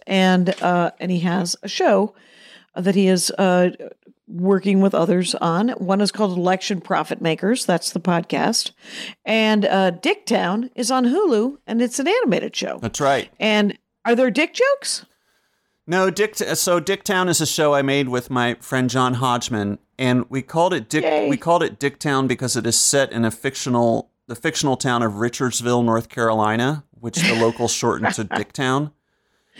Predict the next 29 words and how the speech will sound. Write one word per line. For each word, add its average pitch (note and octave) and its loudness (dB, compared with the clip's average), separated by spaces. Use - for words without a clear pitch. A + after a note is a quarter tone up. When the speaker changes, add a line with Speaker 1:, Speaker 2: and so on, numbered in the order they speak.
Speaker 2:
And A#2+ 0
Speaker 1:
Sure. G#3+ 4
Speaker 2:
Richardsville D3 0
is B2 0
kind C3 -2
of B2 -4
based A#2+ 0
on A2+ 0
my A2+ 2
hometown A2 0
of G2+ -8
Chapel G#2+ -6
Hill, G#2 -4
North F#2+ -6
Carolina. - -12
Speaker 1:
Okay. F3+ 0
Speaker 2:
So C#3+ 0
it's G#2+ -4
kind - -2
Speaker 1:
Super - 2
Speaker 2:
of - 2
an, G#2 2
Speaker 1:
fun. - -4
Speaker 2:
kind A#2+ -2
of A2 0
an G#2+ 0
homage G2+ 0
to G2 -6
the, F#2 -6